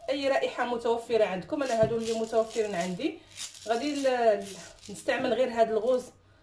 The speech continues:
لان عجبتني الرائحه ديالو. اذا هذه هي الفكره الاولى. اذا الفكره الثانيه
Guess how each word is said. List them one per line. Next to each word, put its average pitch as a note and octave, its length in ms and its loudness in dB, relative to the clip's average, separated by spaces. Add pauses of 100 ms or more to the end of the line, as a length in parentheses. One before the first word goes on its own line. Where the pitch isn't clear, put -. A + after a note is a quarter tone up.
(220)
لان B3 300 0
عجبتني A#3+ 420 0
الرائحه A#3 380 0
ديالو. G3 540 2 (1300)
اذا C4+ 280 2
هذه C4 220 -2
هي - 20 -4
الفكره D4+ 500 2 (500)
الاولى. C#4 540 2 (4000)
اذا A#3+ 240 2
الفكره D4+ 680 2
الثانيه C#4+ 800 2